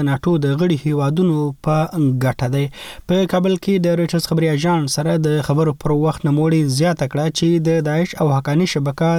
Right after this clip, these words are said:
د جګړې له لارې په افغانستان کې نسي بریالي کېدای. په دې اړه تفصیل د احمد شیبر په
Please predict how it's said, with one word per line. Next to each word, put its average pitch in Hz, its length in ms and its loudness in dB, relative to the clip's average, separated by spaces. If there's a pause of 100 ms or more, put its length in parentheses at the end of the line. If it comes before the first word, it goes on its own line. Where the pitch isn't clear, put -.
د 147 200 0
جګړې 147 260 2 (100)
له 131 140 -2
لارې 165 260 0
په 151 80 0
افغانستان 139 460 0
کې 175 120 2 (720)
نسي 139 320 -2
بریالي 151 480 -4
کېدای. 175 300 -2 (420)
په 196 200 2
دې 180 120 2
اړه 170 100 0 (140)
تفصیل 196 420 0 (400)
د 170 140 -2
احمد 143 280 -4
شیبر 147 300 0 (180)
په 170 60 -2